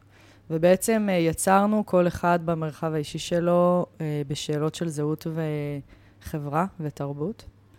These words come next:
אה, בפגישות המקדימות כל אחד היה צריך להביא את הערימה שלו שמייצגת זהות. אה, אני הבאתי ערימות, ערימות, ערימות של,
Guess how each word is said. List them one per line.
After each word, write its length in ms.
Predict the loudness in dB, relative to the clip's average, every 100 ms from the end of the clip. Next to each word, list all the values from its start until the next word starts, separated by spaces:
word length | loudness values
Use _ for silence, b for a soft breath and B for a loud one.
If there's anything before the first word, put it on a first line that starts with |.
| b b b b b -12
אה, 40 | -8 -8 -4
בפגישות 480 | -4 -4 -2 -2 -2
המקדימות 480 | -4 -4 -6 -6 0
כל 180 | 0
אחד 260 | 0 -2 0
היה 100 | -2
צריך 320 | -2 -6 -4
להביא 760 | -4 -4 -2 -2 0 0 -2 -4 -10 _ -20 -20 -12 -4 -4
את 180 | -4 -4
הערימה 480 | 0 0 0 -2 -2
שלו 260 | -2 -2
שמייצגת 880 | -4 -8 -8 -8 -10 -8 -10 -12 -20 -20 _ -20
זהות. 500 | -14 -10 -10 -12 -18 _ B B B B B _
אה, 60 | -10 -6 -6 -6 -6 -6 -6 -6 -10 -14 _ -16 -8
אני 240 | -4 -4
הבאתי 480 | -2 -4 -4 -4 -2 -2 -2 -4 -4 -4 -4 -8 -10 -8
ערימות, 440 | -4 -2 -2 -4
ערימות, 480 | -4 -4 -4 -6 -6
ערימות 500 | -8 -6 -2 -4 -4
של, 560 | -6 0 0 0 -4